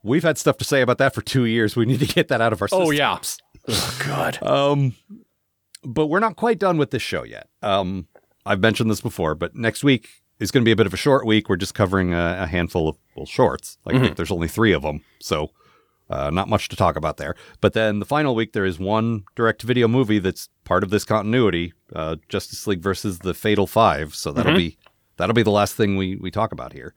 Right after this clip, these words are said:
Speaker 2: Yeah.
Speaker 1: Uh, then we have a mail show, so if you wanna write to us, you got one last chance. Kids love Batman podcast at gmail. Please do.
Speaker 2: Mm-hmm.
Speaker 1: Then we're closing up shop. That's it.
Speaker 2: Yeah,
Speaker 1: We're
Speaker 2: that's
Speaker 1: done.
Speaker 2: it.
Speaker 1: We have put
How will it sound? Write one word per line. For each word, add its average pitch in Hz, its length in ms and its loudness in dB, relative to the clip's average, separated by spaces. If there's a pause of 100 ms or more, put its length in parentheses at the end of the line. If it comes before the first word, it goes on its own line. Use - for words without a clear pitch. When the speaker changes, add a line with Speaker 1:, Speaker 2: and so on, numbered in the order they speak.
Speaker 2:
Yeah. 147 240 0 (500)
Speaker 1:
Uh, 85 340 -2 (300)
then 87 160 2
we 92 80 2
have 92 140 2
a - 20 2
mail 120 220 6
show, 85 260 2
so 87 160 -2
if - 60 -8
you 85 80 -4
wanna 95 160 2
write 117 200 4
to 95 160 6
us, - 200 -2
you 85 60 -2
got 87 180 0
one 95 180 2
last 110 260 2
chance. - 560 -2 (140)
Kids 92 220 -2
love 92 120 4
Batman 98 340 2
podcast 95 480 0
at 101 80 -4
gmail. 82 340 -4
Please 98 240 -4
do. 67 160 -6 (260)
Speaker 2:
Mm-hmm. 113 220 -6 (480)
Speaker 1:
Then 90 220 -2
we're 135 100 2
closing 139 320 2
up 110 80 -4
shop. 143 300 -2
That's 92 180 -6
it. 131 80 -2
Speaker 2:
Yeah, 151 80 4
Speaker 1:
We're - 20 2
Speaker 2:
that's 156 140 2
Speaker 1:
done. 123 140 2
Speaker 2:
it. - 140 -4 (600)
Speaker 1:
We 107 180 -2
have 110 200 -2
put 117 240 0